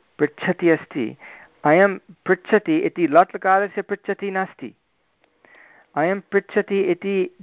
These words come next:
अ, सुबन्तपदमस्ति, तस्य विभक्तिरूपाणि भवन्ति। पृच्छतेः उदाहरणार्थं,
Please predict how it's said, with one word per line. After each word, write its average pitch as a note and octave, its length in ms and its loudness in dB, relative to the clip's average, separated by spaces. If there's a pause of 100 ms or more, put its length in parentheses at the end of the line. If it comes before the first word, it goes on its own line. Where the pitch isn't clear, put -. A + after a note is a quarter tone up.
(260)
अ, C#3+ 420 -4 (1500)
सुबन्तपदमस्ति, F#3 920 0 (280)
तस्य D3+ 340 -2
विभक्तिरूपाणि E3 840 0
भवन्ति। C#3 360 -2
पृच्छतेः C#3+ 1040 -2 (120)
उदाहरणार्थं, B2 680 -6